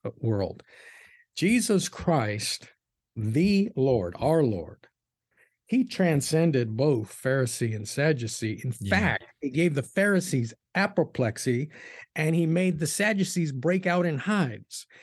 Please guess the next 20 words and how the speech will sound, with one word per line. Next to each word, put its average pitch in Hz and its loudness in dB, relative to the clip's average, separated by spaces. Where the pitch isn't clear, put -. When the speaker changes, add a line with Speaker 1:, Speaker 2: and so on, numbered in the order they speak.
Speaker 1:
His 226 0
message 180 -2
pierced 180 -2
both. 120 -2
And 143 2
even 202 2
today, 131 0
he 147 2
does 131 2
the 113 -2
same 104 -4
thing. 101 -12
He 202 0
does 180 0
not 160 2
fit - -2
into 127 0
the 117 0
conservative 113 -2
right. 151 0